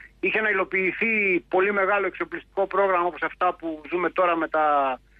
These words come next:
με τα Ραφάλ ή με τις φρεγάτες από την, ε, νομίζω από το δύο χιλιάδες πέντε, αν θυμάμαι καλά. Ε, επίσης εξυπηρετούν την εκπαίδευση των ενόπλων δυνάμεων,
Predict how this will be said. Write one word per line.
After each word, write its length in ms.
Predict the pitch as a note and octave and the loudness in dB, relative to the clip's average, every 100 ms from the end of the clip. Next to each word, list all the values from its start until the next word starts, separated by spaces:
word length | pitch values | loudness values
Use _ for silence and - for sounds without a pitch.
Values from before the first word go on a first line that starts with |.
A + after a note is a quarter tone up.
| - _ | -20 _
με 120 | D#3+ | -4
τα 140 | D#3+ | 0
Ραφάλ 420 | D#3+ D#3 - F#3+ E3+ | 0 0 2 0 0
ή 40 | |
με 120 | F3+ F3 | -6 -8
τις 160 | - | -8
φρεγάτες 500 | - E3 F#3 A3+ B3+ - | -4 -2 0 0 -2 -2
από 360 | A3+ - G#3+ | -2 0 0
την, 340 | G3+ A3 G#3+ G#3 | 0 -6 -2 0
ε, 220 | G3+ G3+ | 2 2
νομίζω 300 | G3+ G3+ G#3+ | 2 2 0
από 200 | A3+ G#3 | 0 0
το 100 | G#3 | 0
δύο 140 | G3+ A3+ | 0 0
χιλιάδες 280 | A3 A3 G#3+ - | -2 -2 -4 -2
πέντε, 280 | F3 D#3+ - | -2 0 -4
αν 260 | B2 C3 A#2+ _ | -4 -6 -10 _
θυμάμαι 220 | C#3 C3 | -4 -2
καλά. 320 | B2 A#2 A2+ - _ - - - - - | -2 -2 -4 -8 _ -18 -12 -8 -8 -6
Ε, 720 | - B3 A3 G#3+ G#3 G#3 G3+ G3+ | 0 2 4 4 2 2 2 2
επίσης 360 | G3 G#3+ A3 | 0 -2 -2
εξυπηρετούν 540 | B3+ - - G3+ G3 A3 | -2 -6 -2 -2 0 -2
την 120 | G3+ | 0
εκπαίδευση 420 | F#3+ - F#3+ - | -2 0 0 0
των 120 | - | 0
ενόπλων 420 | F3 E3+ D#3+ D3+ C#3+ | 2 4 2 0 2
δυνάμεων, 640 | C3 C#3+ E3+ F3 F3+ | 2 0 2 0 -2